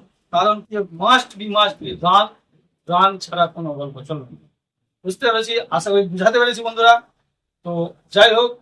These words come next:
আমি এক-, একটা দাদা আমাদের কমেন্ট করেছিল, আমি একটু ফানি টাইপের, যাই হোক, ফানি হোক, যাই হোক, তোমাদের ইনফরমেশন সঠিক থাকলেই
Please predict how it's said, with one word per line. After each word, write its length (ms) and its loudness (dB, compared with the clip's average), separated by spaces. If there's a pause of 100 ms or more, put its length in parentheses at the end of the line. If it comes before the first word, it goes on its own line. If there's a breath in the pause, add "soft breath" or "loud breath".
আমি 220 -6
এক-, 520 -6
একটা 260 0
দাদা 240 4 (220)
আমাদের 320 -2
কমেন্ট 300 -4
করেছিল, 240 -2
আমি 220 0
একটু 180 -14 (100)
ফানি 240 -4
টাইপের, 300 -2 (360)
যাই 260 6
হোক, 160 0 (300)
ফানি 220 -4
হোক, 240 2
যাই 200 2
হোক, 160 0
তোমাদের 320 0
ইনফরমেশন 480 -6
সঠিক 340 -10
থাকলেই 340 0